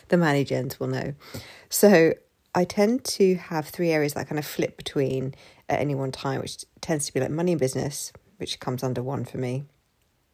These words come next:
um, fitness and health, and relationships.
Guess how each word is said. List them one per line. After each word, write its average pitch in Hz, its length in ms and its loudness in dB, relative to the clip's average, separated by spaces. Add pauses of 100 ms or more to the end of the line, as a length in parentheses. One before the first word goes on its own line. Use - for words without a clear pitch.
(1300)
um, 143 600 4 (300)
fitness - 360 2
and 147 100 -2
health, 131 440 -2 (400)
and 139 260 0
relationships. - 760 -4